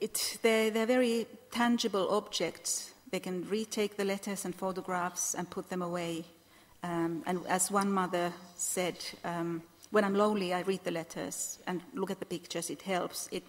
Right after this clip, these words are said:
actually, it keeps me going." And this was very typical of all the other, mother, other mothers. Um, "I know he's still there. He's out there and he's fine."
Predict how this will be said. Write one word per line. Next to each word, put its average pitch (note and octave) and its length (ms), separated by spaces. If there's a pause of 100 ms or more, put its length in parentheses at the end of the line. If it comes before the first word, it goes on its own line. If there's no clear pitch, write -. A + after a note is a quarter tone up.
actually, A3 300
it G#3 120
keeps - 300
me G3+ 60
going." F3+ 540
And F3+ 120
this G#3 160
was G#3 100
very A#3 200
typical F#3 600 (220)
of F3+ 140 (100)
all F#3 140
the F3+ 120
other, F3+ 180
mother, F#3 320
other F#3 180
mothers. E3+ 520 (540)
Um, G3 440
"I G#3+ 100
know A#3+ 160
he's C#4 140
still A3 200
there. F#3+ 300
He's F#3 240
out A3 280
there G3 180
and F#3 140
he's F#3 220
fine." F3 500